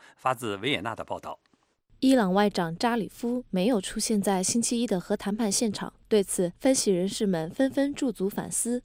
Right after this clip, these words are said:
Speaker 2: 如果这场谈判真的成功了，会发生什么呢？伊朗裔美国人全国理事会研究主任雷扎马拉什说，在过去的十年里，伊朗的经济一直动荡不安，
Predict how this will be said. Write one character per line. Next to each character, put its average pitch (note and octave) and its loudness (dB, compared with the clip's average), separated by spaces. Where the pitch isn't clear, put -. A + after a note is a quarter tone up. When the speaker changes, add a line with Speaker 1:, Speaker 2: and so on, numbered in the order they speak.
Speaker 2:
如 G#3 2
果 F#3 6
这 G3 2
场 F3 -4
谈 D#3+ -6
判 F#3+ -2
真 B3+ 2
的 B3+ 2
成 - -10
功 F3+ -4
了， D#3+ -8
会 G3 0
发 F#3+ 0
生 G#3 0
什 - -4
么 E3+ -6
呢？ F3 -2
伊 D4 2
朗 G#3 4
裔 G#3 4
美 E3+ 2
国 F3 4
人 E3+ 4
全 G3+ 0
国 G3+ 4
理 G3+ 4
事 - 0
会 F#3 2
研 E3+ 0
究 A3+ 2
主 E3 -6
任 E3+ 0
雷 F#3 2
扎 G#3+ 0
马 E3 -4
拉 F3+ 0
什 F#3 -4
说， B3 -2
在 F#3 4
过 G3+ 4
去 G3+ 0
的 F3+ 2
十 F#3 0
年 F3+ 2
里， E3 -2
伊 A#3 0
朗 F3+ 2
的 D#3+ -4
经 A3+ 2
济 G#3+ 2
一 A3+ 0
直 F3+ -2
动 G#3+ 2
荡 F3+ 2
不 F#3 -2
安， G#3 0